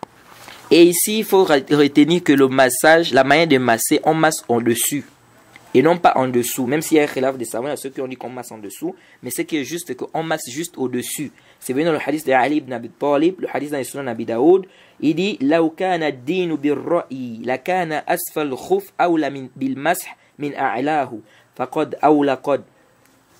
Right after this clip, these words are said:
Wa qad ra'aytu Rasulullah sallallahu alayhi wa sallam yamsah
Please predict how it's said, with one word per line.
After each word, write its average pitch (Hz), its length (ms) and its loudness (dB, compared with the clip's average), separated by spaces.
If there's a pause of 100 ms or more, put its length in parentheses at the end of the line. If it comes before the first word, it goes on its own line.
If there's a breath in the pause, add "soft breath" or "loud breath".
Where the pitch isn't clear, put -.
(180)
Wa 131 140 2
qad 151 200 2
ra'aytu 156 440 2
Rasulullah 143 720 -2
sallallahu 123 300 -4
alayhi 131 180 0
wa - 60 -12
sallam 135 220 -6
yamsah 170 500 -4